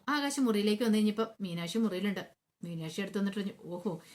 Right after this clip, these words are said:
അപ്പൊ നീ മനഃപൂർവ്വം കരുതി കൂട്ടി ഇറങ്ങിയിരിക്കുവല്ലേ?" "എന്ത്?" "പിന്നെ അതൊരു ഓഫീസാണെന്ന് കരുതിയിട്ടാ ഞാൻ കൂടുതലൊന്നും പറയാതിരുന്നേ." "ഏ, നീ നിന്റെ അച്ഛന് എന്തെങ്കിലും വില കൊടുക്കുന്നുണ്ടോ? അങ്ങനെ കൊടുത്തിരുന്നെങ്കിൽ നീ ഒരിക്കലും ഇന്ന് അങ്ങനെ പറയില്ലായിരുന്നു, ആ ലൈസൻസ് തരില്ലാന്ന്. ഉം,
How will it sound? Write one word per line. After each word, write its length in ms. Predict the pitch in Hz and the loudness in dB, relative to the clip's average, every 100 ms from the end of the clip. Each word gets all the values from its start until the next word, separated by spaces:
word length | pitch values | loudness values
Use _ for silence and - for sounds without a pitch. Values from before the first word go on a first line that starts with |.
| - | -4
അപ്പൊ 160 | 254 302 | 0 4
നീ 100 | 294 | 6
മനഃപൂർവ്വം 580 | 262 208 214 294 302 330 | 6 6 4 2 0 2
കരുതി 260 | 233 214 | 2 4
കൂട്ടി 240 | 262 262 262 | 2 0 2
ഇറങ്ങിയിരിക്കുവല്ലേ?" 720 | 233 208 220 262 226 202 - | 4 4 4 4 2 2 -2
"എന്ത്?" 220 | 208 214 214 - _ - _ | 2 4 2 -2 _ -20 _
"പിന്നെ 200 | - 185 175 _ _ _ | -8 -8 -8 _ _ _
അതൊരു 200 | - 175 | -8 -4
ഓഫീസാണെന്ന് 720 | 190 170 170 220 254 226 247 254 | -2 -2 -2 0 4 4 4 4
കരുതിയിട്ടാ 360 | 233 226 240 | 4 4 4
ഞാൻ 180 | 240 208 | 4 4
കൂടുതലൊന്നും 520 | 220 196 208 226 240 | 4 2 4 6 4
പറയാതിരുന്നേ." 540 | 240 190 202 214 202 202 - - | 2 2 4 4 2 -2 -6 -6
"ഏ, 60 | 220 - - - | -6 -8 -20 -8
നീ 100 | 339 | -2
നിന്റെ 240 | 349 277 285 | 2 4 4
അച്ഛന് 300 | 247 - 277 | 2 2 2
എന്തെങ്കിലും 480 | 240 277 269 269 | 4 4 4 4
വില 160 | 254 226 | 4 4
കൊടുക്കുന്നുണ്ടോ? 500 | 240 214 233 226 208 - - | 4 4 4 4 2 -2 -12
അങ്ങനെ 220 | 185 180 208 | -10 -6 0
കൊടുത്തിരുന്നെങ്കിൽ 640 | 214 190 214 208 226 240 240 - - | 0 0 0 4 4 2 -2 -10 -6
നീ 80 | 330 | 0
ഒരിക്കലും 440 | 285 247 240 269 | 4 2 2 2
ഇന്ന് 140 | 247 240 | 4 4
അങ്ങനെ 300 | 226 233 240 | 2 2 0
പറയില്ലായിരുന്നു, 560 | 220 202 226 208 196 196 - _ _ _ | 0 2 4 4 2 -2 -8 _ _ _
ആ 100 | 175 | -6
ലൈസൻസ് 520 | 190 190 180 190 190 226 220 - | -2 -2 -2 -4 -4 -2 -4 -4
തരില്ലാന്ന്. 560 | - 175 185 214 196 190 - _ _ | -6 -4 2 4 4 0 -4 _ _
ഉം, 100 | - | -14